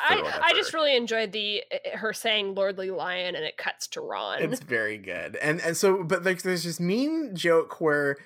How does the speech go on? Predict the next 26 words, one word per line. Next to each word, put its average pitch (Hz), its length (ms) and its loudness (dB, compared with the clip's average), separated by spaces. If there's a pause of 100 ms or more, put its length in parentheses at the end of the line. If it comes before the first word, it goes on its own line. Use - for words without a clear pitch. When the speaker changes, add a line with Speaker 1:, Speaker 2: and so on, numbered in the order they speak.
(240)
Speaker 2:
Ron, 151 640 4
like, 139 200 -4
singles 139 460 -2
out 131 220 2
Eloise 127 420 0
Midgen 110 420 -8
and 98 100 -12
is 110 180 -8
like, 107 440 -6
"Something's 139 460 -2
about 117 220 -2
to 120 60 -6
burst 123 300 -2
out 117 200 0
of 113 100 -4
Eloise, 123 800 -2
but 113 120 -4
I 110 60 -4
don't 123 180 -4
think 131 140 -6
it's 139 120 -10
a 151 60 -12
flower 135 560 2
'cause 107 260 -14
she's 127 180 -12
fat. 110 260 -8